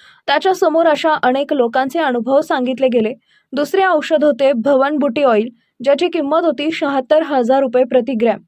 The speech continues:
आणि तिसरे देवराज रस बुटी, ज्याची किंमत होती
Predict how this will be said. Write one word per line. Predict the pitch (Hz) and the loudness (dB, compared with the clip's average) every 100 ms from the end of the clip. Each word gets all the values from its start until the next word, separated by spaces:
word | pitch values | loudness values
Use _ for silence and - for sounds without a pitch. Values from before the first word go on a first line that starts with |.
| _ _ _ - | _ _ _ -12
आणि | - 254 269 | -4 -4 -2
तिसरे | 311 - 349 | -4 -2 -2
देवराज | 269 262 254 277 285 | 2 2 4 2 2
रस | 302 262 294 262 | 2 2 0 -2
बुटी, | 262 240 254 | -2 -2 -2
ज्याची | 254 262 277 | -2 -2 -4
किंमत | 269 254 311 | -4 -2 0
होती | 320 233 254 | 0 -2 -6